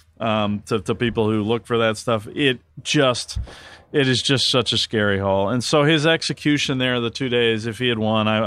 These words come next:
I would have, have written about it. Was, it was so,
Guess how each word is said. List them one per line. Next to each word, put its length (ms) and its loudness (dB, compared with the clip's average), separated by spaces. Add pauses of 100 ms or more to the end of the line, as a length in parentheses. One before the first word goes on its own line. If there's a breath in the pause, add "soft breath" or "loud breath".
I 20 2
would 220 2
have, 240 -4 (580 soft breath)
have 240 2
written 220 0
about 340 2
it. 100 2
Was, 320 -2
it 100 0
was 180 0
so, 840 2